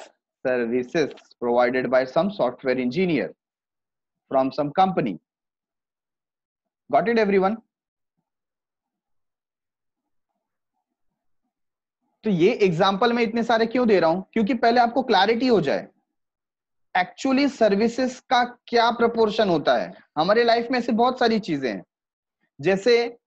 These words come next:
अभी आप लोग Jio का sim card use करते हैं, internet use करते हैं, तो जब आप ये purchase करते हैं, तो company वाले आपको क्या provide करते हैं? SIM card provide करते हैं, Right है? तो मुझे बोलिए कि जब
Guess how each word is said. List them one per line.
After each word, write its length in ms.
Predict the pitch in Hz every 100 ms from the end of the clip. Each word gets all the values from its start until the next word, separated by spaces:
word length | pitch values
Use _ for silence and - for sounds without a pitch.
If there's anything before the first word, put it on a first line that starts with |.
| _
अभी 200 | 165 175
आप 180 | 214 202
लोग 140 | 220
Jio 380 | 180 151 202 214
का 80 | 220
sim 220 | 214 202
card 200 | 202 196
use 200 | 190 175
करते 300 | 180 156 160
हैं, 140 | 147 151 _ _ _ -
internet 460 | 185 214 208 196
use 200 | 190 175
करते 260 | 175 151 151
हैं, 180 | 143 160 _ _ 214
तो 60 |
जब 260 | 165 208 214
आप 340 | - 220 220 190
ये 120 | 220
purchase 500 | 208 170 - 233 233
करते 240 | 220 202 226
हैं, 300 | 165 110 98 -
तो 80 | 196
company 400 | 196 165 208 226
वाले 180 | 220
आपको 220 | 214 208 214
क्या 140 | 233
provide 380 | 214 208 208 202
करते 200 | 196 202
हैं? 60 |
SIM 220 | 196 214 202
card 200 | 220 208
provide 280 | 220 220 208
करते 220 | 202 220
हैं, 80 | 220 _ _ _ _ _ _ _ _ _ 135
Right 240 | 165 202
है? 60 | 226 _ _ _ _ _ _ _ _ _ _
तो 80 | 226
मुझे 300 | 196 170 233
बोलिए 480 | 233 233 226 160 190
कि 160 | 208 196
जब 380 | 170 208 220